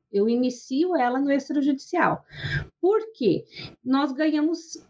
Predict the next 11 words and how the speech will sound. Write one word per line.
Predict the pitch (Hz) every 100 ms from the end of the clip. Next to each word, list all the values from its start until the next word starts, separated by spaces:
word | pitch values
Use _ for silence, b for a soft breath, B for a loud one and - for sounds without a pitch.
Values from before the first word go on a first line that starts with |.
| -
é, | 240 277
etapas | 285 - 302 330 220 214
processuais, | - 196 - 190 - 180 165 165 -
e | 233
todos | 330 359 320 262
nós | 247 247
sabemos | 233 220 226 -
que | 277
hoje | 214 202 247
o |
judiciário, | 247 247 - 285 233 208 220 302